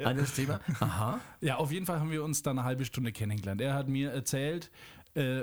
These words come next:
Speaker 1: was er gemacht hat. Komischerweise war das alles ein wenig so in, ja, auf meinem Instagram von mir selber auch. Er hat schon in einer Metalband gespielt, wie ich das gemacht hab.
Speaker 2: Au,
Speaker 1: Er war
Speaker 2: au,
Speaker 1: schon
Speaker 2: au.
Speaker 1: Jugendleiter.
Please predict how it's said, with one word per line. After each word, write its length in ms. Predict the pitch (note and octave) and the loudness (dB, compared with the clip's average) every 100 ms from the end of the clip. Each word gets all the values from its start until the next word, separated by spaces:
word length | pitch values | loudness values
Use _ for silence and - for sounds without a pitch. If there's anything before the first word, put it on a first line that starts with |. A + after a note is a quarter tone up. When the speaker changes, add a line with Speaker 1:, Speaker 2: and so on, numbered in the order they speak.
| - | 0
Speaker 1:
was 220 | C3 - | 0 0
er 160 | D3 | -2
gemacht 320 | A#2 C3+ - F3 | 0 -2 -2 -4
hat. 200 | F3+ - | -4 -2
Komischerweise 680 | B2+ C3 B2+ G#2+ B2 C3+ | 0 0 -2 -2 0 0
war 120 | A2+ | 0
das 140 | A2+ A2 | -2 -2
alles 280 | B2 C3 C3 | -2 0 0
ein 100 | A2+ | 0
wenig 180 | A#2 | -2
so 360 | A2+ A#2+ A#2 A#2+ | -2 -2 -2 -2
in, 560 | - B2 A#2+ A#2+ A#2 - - - - | -2 0 0 -2 -4 -6 -14 -20 -6
ja, 360 | B2 A2+ B2 G2 - D#2 | -2 0 0 -4 -8 -8
auf 200 | - B2+ | -2 0
meinem 180 | A#2+ A2+ | 0 0
Instagram 460 | D3 C#3+ D3 C3 B2 | 0 0 0 0 -2
von 140 | C3 | 0
mir 140 | A#2+ A#2+ | 0 0
selber 320 | B2 A2 - | 0 0 0
auch. 240 | D3 D3+ | -2 -2
Er 80 | A2 | -2
hat 120 | F#2+ | -2
schon 100 | - | 0
in 60 | G#2 | 0
einer 100 | G2+ | 0
Metalband 540 | A#2 C3 C3 A#2 A#2+ | -2 -2 -2 0 0
gespielt, 340 | B2 - A#2+ A#2 | -2 -2 -2 0
wie 60 | |
ich 100 | A2+ | -2
das 180 | - B2+ | -2 -2
gemacht 260 | B2+ A#2 - | -2 -2 0
hab. 120 | B2+ - - - | -2 -4 -8 -4
Speaker 2:
Au, 200 | G2 G#2+ | 0 2
Speaker 1:
Er 120 | A#2 | 2
war 120 | G#2+ | 2
Speaker 2:
au, 20 | |
Speaker 1:
schon 180 | A2 A#2+ | 2 0
Speaker 2:
au. 40 | A#2+ | 0
Speaker 1:
Jugendleiter. 760 | E3 E3 D#3+ C#3 C#3+ D#3 D3+ | 0 -2 -2 0 0 0 0